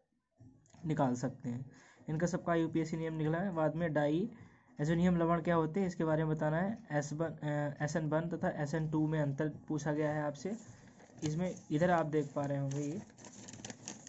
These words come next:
देखिए, इसमें आप देख पा रहे होंगे, ये लिखा है निम्न की रासायनिक अपक्रिया दीजिए, ठीक है, ये आपकी रासायनिक अपक्रिया से पूछी जाती है ना। शुद्ध डाई एथिल,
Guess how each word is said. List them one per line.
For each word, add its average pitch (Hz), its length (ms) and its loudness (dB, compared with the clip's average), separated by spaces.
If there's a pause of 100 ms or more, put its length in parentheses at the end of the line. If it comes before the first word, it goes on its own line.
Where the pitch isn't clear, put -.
(2250)
देखिए, 131 300 -6 (560)
इसमें 170 220 2
आप 180 140 8
देख 160 260 2
पा 156 100 6
रहे 156 120 6
होंगे, 180 180 2
ये 180 80 4
लिखा 160 240 2
है 208 240 -4 (720)
निम्न 170 300 4
की 185 220 4
रासायनिक 156 600 8 (2250)
अपक्रिया 156 320 6
दीजिए, 135 480 4 (140)
ठीक 196 140 -4
है, 151 240 0
ये 151 180 4
आपकी 143 280 0
रासायनिक 139 420 0
अपक्रिया 147 300 0
से 151 100 -4
पूछी 156 300 -2
जाती 147 180 0
है 185 60 -6
ना। 311 120 -12 (540)
शुद्ध 180 340 0
डाई 170 280 6
एथिल, 165 380 -2